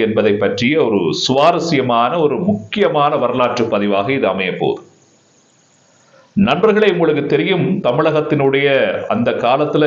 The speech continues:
எம் ஜி ஆர் அவர்கள் முதலமைச்சராக இருக்கும்போது அரசியல் பலமும் பண பலமும் மக்கள் பலமும் கொண்ட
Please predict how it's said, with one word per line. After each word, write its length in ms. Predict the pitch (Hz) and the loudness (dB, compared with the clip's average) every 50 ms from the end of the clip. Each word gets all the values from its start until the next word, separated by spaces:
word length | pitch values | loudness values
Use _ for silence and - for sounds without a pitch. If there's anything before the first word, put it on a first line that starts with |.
| 127 104 107 | 2 0 0
எம் 100 | 131 131 | -2 -2
ஜி 80 | 135 151 143 | 0 0 0
ஆர் 100 | 135 135 127 | 2 0 -2
அவர்கள் 260 | 127 123 - 135 127 107 92 | -2 -2 -2 -2 -2 0 0
முதலமைச்சராக 640 | 101 104 127 135 135 127 - - 120 113 110 98 92 98 101 | 0 0 0 0 0 0 0 0 0 0 0 0 0 0 0
இருக்கும்போது 540 | 110 110 - 123 110 110 107 110 113 135 120 98 82 82 - - - - - - - - - - - _ _ _ - - - _ - 107 110 | 2 2 2 2 2 2 0 2 2 2 2 0 0 -4 -6 -8 -14 -20 -20 -20 -20 -20 -20 -20 -20 _ _ _ -18 -18 -18 _ -4 0 0
அரசியல் 540 | 131 185 202 202 - 208 202 190 165 160 170 - - | 2 2 2 2 2 2 2 2 2 0 -2 -2 -2
பலமும் 440 | 123 120 123 123 139 156 - - 104 - - - - - - - - | 0 0 2 2 2 0 0 0 -2 -2 -4 -6 -8 -12 -14 -6 -2
பண 240 | 120 131 165 196 185 - - | -2 0 2 2 0 0 2
பலமும் 420 | 123 123 139 135 - 160 - - 160 160 - 156 160 180 233 | 0 2 2 2 2 0 0 0 -2 -4 -4 -4 -2 0 0
மக்கள் 420 | 254 - - - - 220 208 185 170 - 131 | 0 -2 -2 -2 2 2 4 4 2 2 0
பலமும் 360 | 123 131 131 139 156 147 - - - | 0 0 0 0 0 0 0 0 -2
கொண்ட 180 | 123 127 131 | -2 0 0